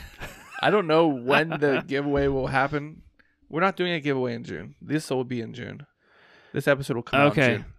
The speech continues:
Speaker 2: S-, okay, so our May giveaway, which already happened on the thirty-first of May, which was an awesome giveaway
Speaker 1: Yeah.
Speaker 2: of a movie package.
Speaker 1: Yes.
Speaker 2: Tell us what's in it, Ryan.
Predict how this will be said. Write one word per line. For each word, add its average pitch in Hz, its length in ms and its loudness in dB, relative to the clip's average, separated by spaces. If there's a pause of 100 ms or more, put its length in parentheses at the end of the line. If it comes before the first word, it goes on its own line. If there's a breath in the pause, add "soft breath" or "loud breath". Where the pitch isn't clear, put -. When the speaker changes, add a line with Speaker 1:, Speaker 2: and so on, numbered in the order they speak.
Speaker 2:
S-, - 140 -14
okay, 135 280 4
so 135 260 4
our 131 120 6
May 135 260 2
giveaway, 120 440 4
which 110 180 -2
already 113 240 0
happened 113 640 0 (800)
on 107 340 -2
the 98 120 -6 (440)
thirty-first 117 720 -2
of 90 80 -4
May, 101 480 0 (960)
which - 180 -8
was 104 160 -2
an 98 200 -6
awesome 127 400 4
giveaway 107 540 0
Speaker 1:
Yeah. 104 280 0
Speaker 2:
of 95 260 -4
a 101 120 -2
movie 117 340 4
package. 104 560 -4 (200)
Speaker 1:
Yes. 110 440 -4
Speaker 2:
Tell 151 100 6
us 139 120 2
what's 147 160 0
in 139 100 0
it, 117 60 -2
Ryan. 120 280 0